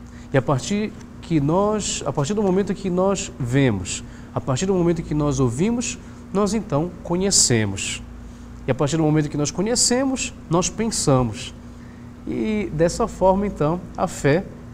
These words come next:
diz o Papa Francisco, está relacionada à razão. O diálogo entre a fé e a razão. Como eu entendo a minha fé a partir da minha linguagem humana?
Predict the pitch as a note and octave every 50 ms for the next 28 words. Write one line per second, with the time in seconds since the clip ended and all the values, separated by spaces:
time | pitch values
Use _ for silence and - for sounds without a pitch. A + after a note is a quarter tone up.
0 | - - - - - C3+ C3 C3 B2 B2 A#2+ B2+ B2+ B2+ B2+ A#2+ B2 D3+ F3 D#3
1 | - - D3+ D#3+ D#3+ - - D#3 D3 D3 D3+ D3+ C#3 - - D#3+ C3+ A#2+ A#2+ B2
2 | B2+ C3 C#3 - - - - B2+ A#2+ A#2 C3+ - - - - A#2 C#3 D3 C3+ A2+
3 | B2 C#3 D3 C3+ - - - - - - F#3+ F#3+ D#3 D#3 D3 B2+ D3 F#3+ G#3 F#3
4 | D#3 C3 A2+ F#2+ - - - - - - - C3 B2+ A#2+ - D3 D#3+ E3 - -
5 | - - B2 A#2 A#2+ C#3+ - - - - - - - - - - B2+ B2 C3+ D#3
6 | - - C#3 A#2 C3 D3 C#3 A2+ A#2+ A2+ G#2+ - - - - B3+ D4 D4+ B3+ F#3
7 | C#3 A#2 A2+ - C#3+ C3 A#2+ B2 A#2 A#2 - - C3+ C3+ C#3+ C#3 B2+ A#2 B2 -
8 | - B2 A2+ A#2+ A#2+ A#2+ A2 - - - - D3 F3+ G#3+ A3 - - - - -
9 | - - D#3+ D#3 - D#3+ C#3+ C#3 - E3 D#3+ D#3 D#3 D3+ D3+ D3 C#3+ C#3 B2+ A#2
10 | A#2+ A#2+ B2 B2 A2+ A2 A#2 A2 G#2 G2+ G2+ G2 F#2 F2+